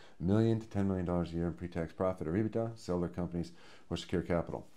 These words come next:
And so today, we really want to dig into how do you keep a process from breaking down? And some of these things contemplate the pre-L O I,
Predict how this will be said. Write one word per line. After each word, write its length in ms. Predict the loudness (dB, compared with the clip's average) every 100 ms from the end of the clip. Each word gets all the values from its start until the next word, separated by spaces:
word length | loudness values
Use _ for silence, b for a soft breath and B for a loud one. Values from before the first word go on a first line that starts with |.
| -14 -8
And 80 | -2
so 140 | -2
today, 480 | 2 6 8 6 2 -2
we 80 | 2
really 240 | 4 6
want 160 | 6 4
to 180 | 4 4
dig 140 | 6
into 400 | 6 4 2 0 B B
how 140 | 0
do 40 | 2
you 120 | 2
keep 260 | 2 -2 0
a 80 |
process 560 | -2 2 2 2 -2 -4
from 160 | -4 -2
breaking 360 | 0 0 -2
down? 240 | -4 -4 -6
And 60 |
some 140 | -2 2
of 80 |
these 160 | 2 2
things 220 | 0 0
contemplate 560 | 0 -2 -2 0 2 2
the 60 |
pre-L 380 | -4 0 2 4
O 160 | 4 4
I, 240 | 2 0